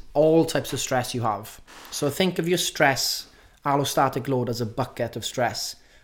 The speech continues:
And in this bucket of stress, you've got your f-, psychological stress, which is very important to get hold of, 'cause that's, can be, you know, it can be, it can be, it'd be the worst one because it's all made up in the mind.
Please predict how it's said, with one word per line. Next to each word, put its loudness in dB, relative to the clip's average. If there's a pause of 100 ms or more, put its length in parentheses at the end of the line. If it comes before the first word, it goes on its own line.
And -4
in 2
this 2
bucket 0
of 0
stress, -2
you've -8
got -2
your 2
f-, -8
psychological -2
stress, -4
which -6
is -4
very 2
important -2
to -12
get -2
hold 0
of, -2
'cause -12
that's, -4 (480)
can -6
be, -2
you -8
know, -6 (560)
it -12
can -10
be, -8
it -6
can -4
be, -2 (600)
it'd -6
be 4
the 4
worst 6
one 0
because 0
it's 0
all 4
made 2
up -2
in 0
the 2
mind. -2